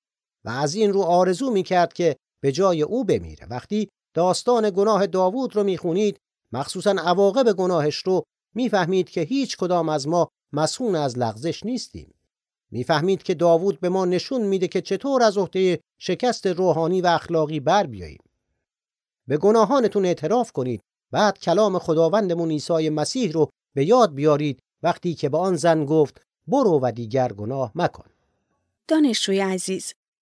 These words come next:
Speaker 2: اگر شما عیسی مسیح رو به عنوان خداوند و ناجی خود پذیرفتین، کلام خدا میگه که ما فرزندان او هستیم. یعنی اکنون ما فرزندان شاه هستیم،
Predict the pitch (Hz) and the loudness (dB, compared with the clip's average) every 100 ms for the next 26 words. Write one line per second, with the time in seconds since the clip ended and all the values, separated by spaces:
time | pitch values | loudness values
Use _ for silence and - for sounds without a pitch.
0 | _ _ 226 254 294 311 - 302 302 320 | _ _ -4 0 -2 -2 -2 2 4 4
1 | 285 - 294 285 269 240 - 285 285 - | 2 2 2 4 2 0 0 2 2 2
2 | 226 233 262 _ _ 214 220 202 185 185 | 2 2 0 _ _ 0 2 4 0 0
3 | 233 330 - - 269 240 233 262 294 320 | 0 -2 -4 -2 2 2 2 0 2 2
4 | - 277 294 254 214 - 254 339 - 233 | 2 2 4 2 0 -2 -2 -2 -2 -2
5 | - 214 185 196 185 180 - 196 220 262 | 0 -2 -2 -2 -4 -6 -6 -2 -2 -2
6 | - _ _ _ _ - 262 262 294 349 | -6 _ _ _ _ -2 0 2 4 6
7 | 381 359 269 233 208 202 190 226 302 320 | 4 4 2 4 2 2 -2 -2 -2 -4
8 | _ _ - 220 294 392 339 320 254 233 | _ _ -2 2 2 0 0 -2 0 -2
9 | 214 208 208 208 208 220 262 233 208 190 | 0 0 2 2 0 0 2 0 0 -4
10 | - - 190 185 - _ _ 220 214 196 | -4 -2 -2 -2 -6 _ _ 0 2 2
11 | 233 320 254 - 208 233 285 247 277 - | 2 0 0 -2 -2 4 4 4 0 -2
12 | 269 226 226 220 214 240 277 302 - - | -2 0 -2 0 2 2 2 2 0 2
13 | 330 269 208 - - 196 | 2 2 0 0 0 0